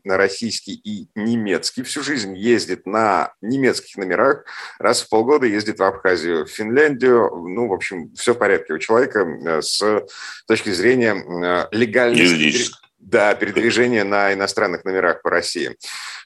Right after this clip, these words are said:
Speaker 1: Павел из Воронежа пишет, если имеешь, а, да, вот он, а, вот я на воронежских номерах очень даже получил штрафы при выезде из Евросоюза. Если имеешь долговременный вид на жительство в Чехии, можешь ездить на российских номерах, главное — проходить их осмотр, покупай страховку.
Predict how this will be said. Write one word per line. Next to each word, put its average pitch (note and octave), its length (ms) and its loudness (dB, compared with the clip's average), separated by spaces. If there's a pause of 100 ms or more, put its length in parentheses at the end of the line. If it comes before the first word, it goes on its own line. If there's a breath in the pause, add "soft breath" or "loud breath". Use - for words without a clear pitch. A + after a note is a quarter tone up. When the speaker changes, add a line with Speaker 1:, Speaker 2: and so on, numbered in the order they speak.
(160)
Speaker 1:
Павел G2 600 2
из A2 340 -6
Воронежа F#2+ 640 2
пишет, F#2+ 320 -6 (100)
если A2 500 -2
имеешь, B2 600 0
а, G#2+ 180 2
да, F2+ 240 2
вот G#2+ 240 0
он, F#2 220 -6 (120)
а, E2 260 -4 (280)
вот - 180 0
я C#3+ 120 4
на B2+ 80 2
воронежских A2 580 -2
номерах C#3+ 380 0
очень C3 280 -2
даже A2+ 280 2
получил G#2+ 340 0
штрафы A#2+ 400 0
при - 160 -8
выезде G2 440 -8
из G2 360 -8
Евросоюза. D#2+ 1300 0
Если E2 440 -4
имеешь F2+ 220 -2
долговременный F2+ 560 0
вид F2 200 -10
на F2 100 -2
жительство - 400 -4
в - 60 -6
Чехии, D3+ 280 -6
можешь F2+ 300 -4
ездить F2+ 300 -8
на F2 80 -2
российских F2+ 440 -6
номерах, F#2+ 320 0
главное — G2+ 300 0
проходить E2 420 -4
их - 100 -20
осмотр, E2 400 -12
покупай - 400 -6
страховку. C#2 880 -8